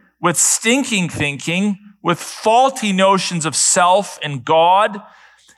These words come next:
and with selfishness that often excludes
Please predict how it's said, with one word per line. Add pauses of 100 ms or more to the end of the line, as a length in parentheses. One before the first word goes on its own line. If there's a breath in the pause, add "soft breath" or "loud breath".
(180)
and
with (180)
selfishness (540 soft breath)
that
often
excludes